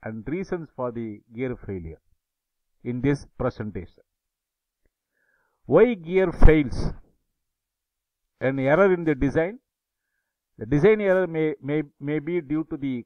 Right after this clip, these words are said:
causes like improper gear geometry, use of wrong material, quality and lubrication. Improper selection of,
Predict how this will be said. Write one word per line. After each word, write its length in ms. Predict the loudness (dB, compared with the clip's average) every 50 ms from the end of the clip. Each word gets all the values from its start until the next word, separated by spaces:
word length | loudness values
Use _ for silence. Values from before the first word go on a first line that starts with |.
| _ -2
causes 420 | 2 2 2 2 2 -2 -2 -2 -2
like 240 | 0 0 0 -2 -4 -8 -8 -6
improper 600 | -6 -6 -4 0 2 4 4 4 4 0 -4 -4
gear 300 | -4 -4 -2 -2 -2 -2
geometry, 640 | 0 0 0 0 0 -2 -6 -8 -8 -8 -10 -10 -8
use 260 | -6 -8 -8 -4 -2
of 180 | -2 -2 -2 -2
wrong 320 | -2 0 0 0 -2 -4
material, 520 | -10 -8 -6 -6 -6 -6 -4 -4 -6 -6 -8 _ _ _ _ _ _ _ _ _ _ _ _ _ _ _ _ _
quality 640 | -2 2 2 2 2 0 -2 -4 -4 -6 -6 -6 -12 _ _ -8
and 200 | -8 -6 -6 -6
lubrication. 760 | -6 -6 -6 -6 -6 -6 -8 -8 -8 -6 -8 -8 -8 -10 -20 _ _ _ _ -10
Improper 600 | -8 -8 -6 -4 0 2 2 2 2 0 -6 -6
selection 420 | -6 -6 -8 -8 -8 -12 -12 -8
of, 160 | -6 -6 -6